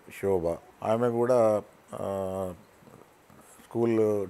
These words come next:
టీచర్, గవర్నమెంట్ టీచర్గా పనిచేసి అడ్మినిస్ట్రేటర్గా, హెచ్ఎంగా, ఆ, రిటైర్డ్ కావడం జరిగింది. ఆమె కూడా ఎంప్లాయ్. తర్వాత ఒకటేంటంటే ఈ తెలంగాణ మూవ్‌మెంట్ కానీ నేను యూనియన్లో పనిచేస్తున్నప్పుడు కానీ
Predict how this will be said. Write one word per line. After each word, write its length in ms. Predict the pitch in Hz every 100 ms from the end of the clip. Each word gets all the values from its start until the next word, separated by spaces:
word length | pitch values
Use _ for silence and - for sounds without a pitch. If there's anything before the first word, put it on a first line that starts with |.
| -
టీచర్, 320 | 107 92 98
గవర్నమెంట్ 420 | 90 95 98 95
టీచర్గా 300 | 92 92 95
పనిచేసి 580 | 92 92 90 92 - 156 - - - - - _ _ -
అడ్మినిస్ట్రేటర్గా, 720 | 104 107 117 104 110 92 92 87
హెచ్ఎంగా, 680 | 87 104 95 107 107 90 - - -
ఆ, 200 | 90 90
రిటైర్డ్ 340 | 92 92 82
కావడం 300 | 85 82 78
జరిగింది. 480 | 76 73 76 101 185 - _ - -
ఆమె 80 | 95
కూడా 220 | 92 90
ఎంప్లాయ్. 340 | 85 85 85 - - - - - _
తర్వాత 320 | 104 117 127
ఒకటేంటంటే 720 | 127 104 107 127 127 113 107 123
ఈ 120 | 120
తెలంగాణ 720 | 101 101 113 123 123 123 123
మూవ్‌మెంట్ 580 | 117 113 113 113 110 107
కానీ 500 | 107 104 101 101 107
నేను 200 | 104 101
యూనియన్లో 400 | 95 101 110 104
పనిచేస్తున్నప్పుడు 680 | 90 98 98 - - 87 87
కానీ 340 | 80 101 117